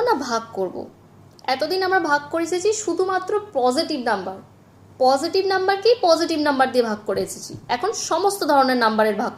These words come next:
করব। ফার্স্ট একটা দিয়েছে দেখো পঁয়ত্রিশ ভাগ পাঁচ। পঁয়ত্রিশটা প্রথমে আছে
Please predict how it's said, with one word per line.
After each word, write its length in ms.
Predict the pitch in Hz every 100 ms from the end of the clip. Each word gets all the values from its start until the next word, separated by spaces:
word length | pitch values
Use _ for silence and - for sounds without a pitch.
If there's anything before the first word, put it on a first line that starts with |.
| 208
করব। 180 | 185 - - - - - - - - - -
ফার্স্ট 240 | 320 339 415
একটা 140 | 415 427
দিয়েছে 220 | 403 415 415 392
দেখো 160 | 339 349 -
পঁয়ত্রিশ 580 | 349 392 403 403 440 440 269 247
ভাগ 200 | 254 330 -
পাঁচ। 220 | 226 185 - - - - - - - - -
পঁয়ত্রিশটা 540 | 320 339 403 392 427 415
প্রথমে 400 | 302 277 - 370 392
আছে 160 | 370 427